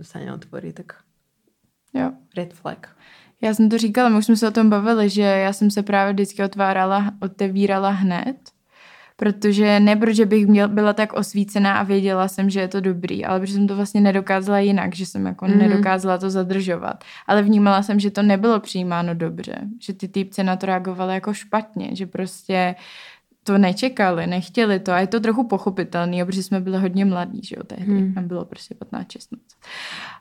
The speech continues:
Speaker 2: Ale nemyslím si, že by se to za stolik změnilo, kdybych já zase nastoupila s těma emocema, prostě bych jim jako hned říkala, že potřebuju, aby mi jako věnovali čas a tak.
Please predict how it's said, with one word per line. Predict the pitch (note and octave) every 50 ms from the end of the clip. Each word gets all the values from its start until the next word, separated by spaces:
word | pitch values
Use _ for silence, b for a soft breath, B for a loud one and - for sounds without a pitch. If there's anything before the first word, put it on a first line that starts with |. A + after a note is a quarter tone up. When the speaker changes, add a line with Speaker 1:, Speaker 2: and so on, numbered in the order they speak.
| B -
Speaker 2:
Ale | - G3 G3 F#3 F3+ F3+ F#3 F#3 F#3 F#3
nemyslím | F#3+ G3 G3 F#3+ G3 G#3 G#3 - A#3+ B3 C4
si, | B3+ C#4 C4 C4+
že | B3 A#3 A3
by | G3+ A3+
se | G#3 A#3
to | G#3+ A#3 A3+
za | G#3+ A3+ A3+ G#3
stolik | - - A#3 A#3 A#3 A3+
změnilo, | A3 A3+ A3 G#3 G#3 G#3 F3+ F3+ F#3 F#3
kdybych | F#3 F#3+ F#3+ E3+ F#3 F#3+ F#3+ G3
já | F#3 F#3
zase | F3+ F#3 F#3 - - F#3+
nastoupila | F#3+ F#3 F3+ - F#3+ F#3 F3+ F#3 F#3 F3+ F3+ F#3
s | -
těma | - G3 F#3+ F#3 F3+ -
emocema, | - F3+ F3 F3 F3 - G3 F#3 F#3 F3+ F3+ F#3
prostě | - F#3+ F#3 - - F#3
bych | F3 F#3 F3+ -
jim | F#3 F3+
jako | F3+ F3 - F#3 F3+ F3+ F3 -
hned | G3 F#3 G3 F#3 F3+ G3+
říkala, | G3 F#3 F#3+ - F3+ F3+ F3+ F#3
že | F3 F3+
potřebuju, | F3+ - F#3+ F#3 - - F#3+ F3 F3 F3 F3 F3 E3+ E3+
aby | F3 F#3+ F3 F3+ F3
mi | F3 F3 E3+
jako | E3+ E3+ E3 F3+ F3 F3 E3+ - F#3+ F#3
věnovali | F#3 F#3 F#3 F3+ F3+ F3 E3+ F3 F3+ F3+ F3+
čas | F3 - - F3+ F3+ F3 - -
a | - F3+
tak. | - F#3 F#3+ F#3+ G3+ G3+ -